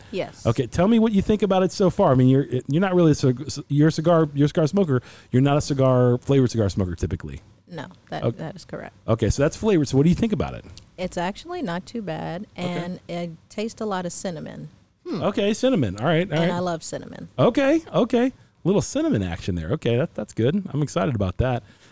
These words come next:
Speaker 2: Uh, a bunch of my buddies and I had that this weekend. Actually, we were, we were, uh, riding motorcycles and everything like that. J B had some stuff to do, so he couldn't join us, but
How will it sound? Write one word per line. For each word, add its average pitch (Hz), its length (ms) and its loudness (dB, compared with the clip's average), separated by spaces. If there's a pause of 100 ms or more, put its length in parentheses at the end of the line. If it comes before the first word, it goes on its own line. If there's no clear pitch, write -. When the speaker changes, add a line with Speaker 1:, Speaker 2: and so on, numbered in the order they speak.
(100)
Speaker 2:
Uh, 107 360 4
a 104 40 0
bunch 135 160 0
of 139 60 -2
my 120 100 2
buddies 120 240 4
and 110 100 2
I 104 140 2
had 104 180 0
that 98 280 -2
this 104 180 -4
weekend. 82 420 -4
Actually, 90 320 -2
we 90 160 0
were, 90 240 -4
we 98 140 2
were, 90 180 -2
uh, 85 180 -6 (460)
riding 101 220 2
motorcycles 95 420 0
and 95 80 0
everything 92 260 -4
like 92 120 -4
that. 92 160 -2
J 107 160 0
B 101 140 2
had 92 180 -2
some 95 100 -8
stuff 92 200 -4
to - 60 -16
do, 98 160 2
so 90 120 -4
he 85 40 -4
couldn't 90 200 -2
join 92 180 -2
us, 87 100 -4
but 87 220 -8